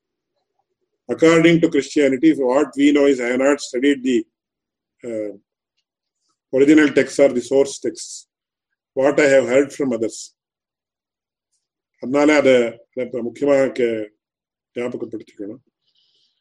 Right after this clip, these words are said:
அதுல வந்து என்ன சொல்றது அப்படின்னா, இதுதான் முதல் ஜென்மம், இதுதான் கடைசி ஜென்மம். So the <clears throat> time of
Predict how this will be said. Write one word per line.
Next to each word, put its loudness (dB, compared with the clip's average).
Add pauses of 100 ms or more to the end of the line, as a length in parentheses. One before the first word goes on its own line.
(380)
அதுல 4
வந்து 6
என்ன 4
சொல்றது -2
அப்படின்னா, -2 (3750)
இதுதான் 2
முதல் 4
ஜென்மம், 4
இதுதான் 0
கடைசி -6 (100)
ஜென்மம். -16 (720)
So -2 (120)
the 6 (1080)
<clears throat> 4
time 6
of -2